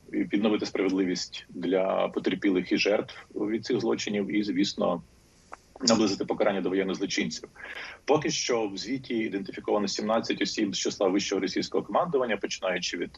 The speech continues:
президента Росії і закінчуючи, е, керманичами окремих округів. Проте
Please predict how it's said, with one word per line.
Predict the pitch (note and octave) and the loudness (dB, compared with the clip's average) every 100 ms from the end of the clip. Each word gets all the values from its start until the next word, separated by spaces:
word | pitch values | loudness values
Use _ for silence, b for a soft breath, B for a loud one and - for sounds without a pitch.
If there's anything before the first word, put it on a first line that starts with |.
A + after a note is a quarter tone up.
| - | -4
президента | F#2+ F2+ E2+ F#2+ F2+ F2 | 2 2 2 0 2 0
Росії | E2+ - - D#2+ D#2+ B B B - - | 0 -2 0 0 -2 B B B -8 -2
і | - | 0
закінчуючи, | - G2 F#2 F2 - - - - - | 2 2 2 2 2 2 2 2 0
е, | A2 G2 F#2 | 0 0 0
керманичами | - G2+ G2 G2+ F#2 - F2 E2+ E2+ | 2 4 4 4 2 0 0 -2 -2
окремих | - - G2 F#2 F2+ | -2 0 2 2 0
округів. | G2+ G2 E2+ E3 D#3 | 0 0 0 0 -2
Проте | - - A#2+ B2+ B2 | -8 0 2 2 0